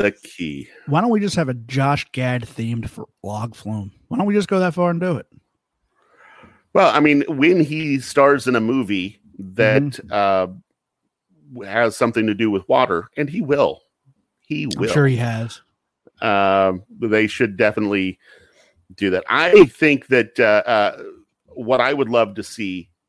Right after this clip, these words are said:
Speaker 1: is in, um, the, uh, uh, uh, Spaceship Earth to have Josh Gad narrate that.
Speaker 2: <laughs> Stop.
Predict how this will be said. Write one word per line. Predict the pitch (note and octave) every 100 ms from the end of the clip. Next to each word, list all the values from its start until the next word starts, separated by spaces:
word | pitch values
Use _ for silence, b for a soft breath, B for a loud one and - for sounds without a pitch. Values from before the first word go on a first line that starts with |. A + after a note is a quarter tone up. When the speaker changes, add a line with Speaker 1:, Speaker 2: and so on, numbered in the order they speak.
| -
Speaker 1:
is | A#2+ A2+ A2+ G#2 G2+ _ -
in, | A2 G#2+ G2+ G2+ F#2 _ G#2+
um, | G2+ F#2+ F#2+ F#2 F2+ _ _ _ _ _ _ - - A#2 G2
the, | G#2 G2 G2
uh, | G#2 G2 G2
uh, | F#2+ F2+ F2
uh, | F#2 F2 -
Spaceship | - A#2 - A2+ G#2
Earth | A2 D3+ - _ _ _ _ _ _ _ _ _ -
to | - A#2+ A2+ G#2
have | F#2+ A#2 A2 F#2+ F2+ _
Josh | - G#2+ G#2 -
Gad | G#2 F#2+ F2
narrate | F2 F2 E2+ C#2+ B2+ -
that. | C#3+
Speaker 2:
<laughs> | - - - - - - _ - _
Stop. | - - -